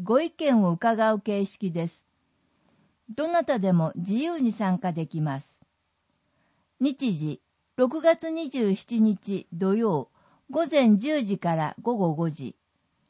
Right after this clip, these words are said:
場所、ジェイアール東小金井駅中央改札前南北通路。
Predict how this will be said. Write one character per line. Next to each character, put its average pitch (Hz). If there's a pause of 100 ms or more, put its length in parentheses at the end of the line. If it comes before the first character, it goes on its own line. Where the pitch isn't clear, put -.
(140)
場 220
所、 226 (440)
ジ 247
ェ 294 (120)
イ 330
ア 330
ー 254
ル 165
東 254
小 302
金 294
井 240
駅 165 (260)
中 311
央 320
改 302
札 294
前 262 (320)
南 285
北 311
通 262
路。 143